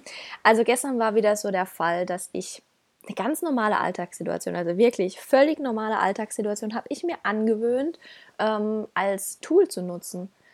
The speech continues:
Also wirklich als Tool zu nutzen, mich selber zu beobachten, mich selber besser kennenzulernen, weil wir ja die ganze Zeit auf einer Reise sind zu uns selbst. Also Persönlichkeitsentwicklung ist ja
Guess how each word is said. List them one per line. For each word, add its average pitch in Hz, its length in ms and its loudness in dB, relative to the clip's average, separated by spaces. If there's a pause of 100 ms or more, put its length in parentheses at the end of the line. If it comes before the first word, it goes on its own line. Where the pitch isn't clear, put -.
(140)
Also 208 220 0
wirklich 247 320 -2
als 190 220 -4
Tool 320 260 -2
zu 285 140 -6
nutzen, 262 400 -4
mich 202 180 -6
selber 214 460 -2
zu 202 160 -6
beobachten, 233 760 0
mich 214 160 -2
selber 190 240 0
besser 180 300 -6
kennenzulernen, 202 800 -4
weil 185 100 -4
wir 175 80 0
ja 180 100 -2
die 170 120 -10
ganze 226 340 -2
Zeit 196 260 -6
auf 196 140 -6
einer 185 160 -8
Reise 190 300 -2
sind 240 240 -4
zu 233 120 -8
uns 220 200 -4
selbst. 277 280 -2
Also 190 200 -8
Persönlichkeitsentwicklung 190 1200 -8
ist 185 140 -10
ja 185 160 -6